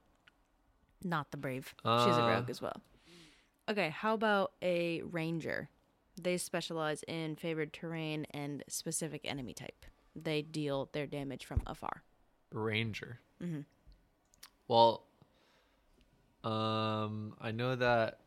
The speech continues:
Speaker 2: Vax wa-, or Vex
Speaker 1: Vex.
Speaker 2: was a ranger.
Speaker 1: Mm-hmm.
Speaker 2: Are there any more?
Speaker 1: That's it.
Speaker 2: Oh.
Speaker 1: Just Vexalia. Uh, how about a cleric? They're healers.
Speaker 2: Uh, the healer from, oh, well,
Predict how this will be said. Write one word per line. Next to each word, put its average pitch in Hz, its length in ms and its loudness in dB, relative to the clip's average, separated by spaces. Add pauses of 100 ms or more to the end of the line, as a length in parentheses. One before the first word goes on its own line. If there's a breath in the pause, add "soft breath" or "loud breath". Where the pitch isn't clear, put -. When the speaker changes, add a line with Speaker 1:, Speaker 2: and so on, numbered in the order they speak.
(160)
Speaker 2:
Vax 110 920 0 (100)
wa-, 104 680 0
or 110 160 2
Vex 101 760 -2 (340)
Speaker 1:
Vex. - 280 -4
Speaker 2:
was 107 420 2
a 110 80 -2
ranger. 117 500 -2 (220)
Speaker 1:
Mm-hmm. 214 180 0 (140)
Speaker 2:
Are 120 80 0
there 113 140 2
any 113 100 0
more? 110 320 -2
Speaker 1:
That's 165 160 -6
it. 392 160 4 (340)
Speaker 2:
Oh. 165 80 -2
Speaker 1:
Just 214 240 0
Vexalia. 226 600 0 (840 loud breath)
Uh, 208 400 4
how 208 80 2
about 240 120 6
a 180 40 0
cleric? 160 560 -4 (420)
They're 156 120 -6
healers. 123 480 -8 (340)
Speaker 2:
Uh, 107 440 2
the 110 300 0 (260)
healer - 560 -6
from, 113 480 -6 (200)
oh, 127 100 4
well, 110 340 6